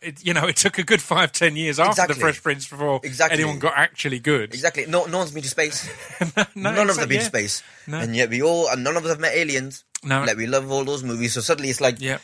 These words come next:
Speaker 2: "Yeah, but your story about this, is, is, is everyone gonna rate it?" Like, let them come on the journey. They
Speaker 1: Yeah.
Speaker 2: will enjoy it. Like, so, you know, Family Guy is, is a show that is so popular. Every fourth reference you don't understand on Family Guy
Speaker 1: Yeah.
Speaker 2: because, bec-, but it doesn't matter. They don't have to explain it 'cause you're going, "Okay, I can make a leap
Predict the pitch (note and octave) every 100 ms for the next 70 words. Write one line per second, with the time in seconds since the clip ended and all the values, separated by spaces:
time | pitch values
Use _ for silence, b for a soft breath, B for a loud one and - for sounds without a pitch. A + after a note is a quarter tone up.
0 | - A#2 C3 C3 B2 A#2 C3+ D3 - C#3
1 | C3+ A#2 G2+ G#2+ G2+ - - G#2+ F2+ -
2 | - A#2 A#2 G2+ B2 - C3+ C3+ C3 B2+
3 | C3+ C3+ B B - _ _ _ _ -
4 | A#3+ G4+ D#4 - C#4 C#4 C#4 G#3 A#3+ G#4+
5 | F#3 G#2+ F#2 A#2 C#3+ A#3+ A#3 B3 A3 -
6 | - - E3 - G#3+ D#3 F#3+ D#3+ - F#3
7 | F3+ F3+ D3+ D3 C#3 D3 C3+ C#3 D#3+ B2
8 | C3 - F3+ F3+ F3 - A#2+ G2+ B B
9 | B B B B - C4+ B3 A#3+ A3 G#3+
10 | F3 G#3 - A#2 C3 D3 B2+ B2 - C3+
11 | G#2+ G2 F#2+ F2+ F#2+ G2 G#2 F#3 B2+ A2+
12 | D3 - - D#3+ D#3 F#3 F#3 F3+ G3+ C#3
13 | D3+ F3 E3+ D3+ D#3 - D#3 E3+ A#2 -
14 | C3+ B2+ C3+ B2+ B2 C3+ C3+ - B2+ C#3
15 | C#3+ A#2+ B2 B2 A2 -